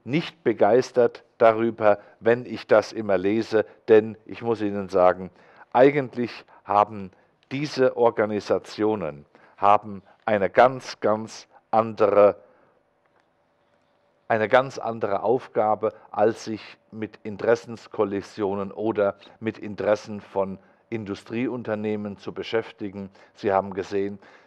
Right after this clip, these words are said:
die Staaten dieser Welt zahlen mal in diese Organisation gerade zwanzig Prozent ihrer Kosten.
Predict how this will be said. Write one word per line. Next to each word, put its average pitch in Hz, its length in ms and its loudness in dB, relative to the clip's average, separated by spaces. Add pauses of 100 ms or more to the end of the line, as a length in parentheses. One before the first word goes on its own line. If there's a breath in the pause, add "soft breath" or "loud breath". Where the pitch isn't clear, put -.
(160 soft breath)
die 101 80 -12
Staaten 120 500 2
dieser 110 360 -2
Welt 104 280 -2
zahlen 104 380 2
mal 98 180 -4
in 95 100 -8
diese 101 280 -6
Organisation 92 840 -6
gerade 90 460 -2
zwanzig 104 500 -6
Prozent 98 540 -6
ihrer 87 260 -6
Kosten. - 560 -4